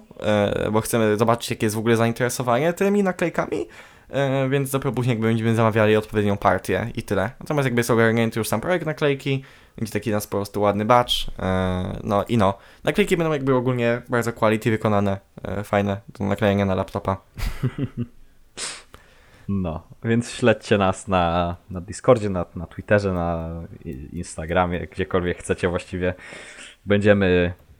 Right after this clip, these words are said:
Speaker 2: aktualizowali was, e, jak tam leci cały proces i tak dalej. I no, <laughs> hopefully wypuścimy, e,
Speaker 1: Dokładnie.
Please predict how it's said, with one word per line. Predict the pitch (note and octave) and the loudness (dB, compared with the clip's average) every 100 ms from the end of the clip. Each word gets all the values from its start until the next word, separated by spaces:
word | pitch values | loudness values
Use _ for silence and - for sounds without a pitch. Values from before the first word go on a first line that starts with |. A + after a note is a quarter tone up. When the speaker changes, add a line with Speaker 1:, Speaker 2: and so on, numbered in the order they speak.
| _ _ _ _ - | _ _ _ _ -4
Speaker 2:
aktualizowali | F#2 - G#2 F#2 G2 G#2+ F#2+ F#2 F#2 | -4 0 2 4 4 4 6 4 4
was, | F2+ F2 - - _ - _ _ - | 0 -2 -8 -16 _ -20 _ _ -4
e, | F#2+ F2 F2 E2 E2+ E2+ | 0 2 2 0 -2 -2
jak | F2 E2+ | 0 -2
tam | - F2 E2+ F2+ _ - - | -2 -6 -6 -10 _ -20 -4
leci | F#2 F2 F#2+ | -2 -2 -4
cały | - F2+ | -2 0
proces | F2+ G2+ G2 F#2+ F2 | 2 2 2 0 -4
i | F2 | -6
tak | D#2+ | -6
dalej. | G2 G2+ F#2 F2 - - - - _ _ _ _ - | 4 6 6 2 -4 -20 -20 -20 _ _ _ _ -4
I | G#2+ G2+ F#2+ F#2+ | 0 2 2 2
no, | F#2 - - _ _ _ _ _ _ - | 0 -4 -10 _ _ _ _ _ _ -4
<laughs> | A#2 - | -4 -4
hopefully | - G#2+ - G2+ F#2+ | -2 -2 0 -2 0
wypuścimy, | F#2+ - F#2+ - F2 F2 F2+ _ _ _ _ _ _ _ _ _ - | -2 -4 -10 -6 -4 -2 -4 _ _ _ _ _ _ _ _ _ -6
e, | F2+ E2 D#2 D2+ D#2 | -2 -2 -4 -8 -10
Speaker 1:
Dokładnie. | - A2+ G2+ F2 G2+ | -6 -6 -4 -8 -8